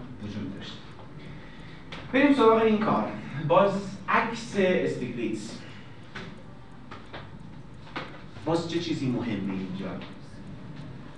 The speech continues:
سایه خیلی مهمه. سایه‌ای که تو کار وجود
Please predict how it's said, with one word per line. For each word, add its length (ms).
سایه 440
خیلی 260
مهمه. 500
سایه‌ای 400
که 220
تو 240
کار 120
وجود 400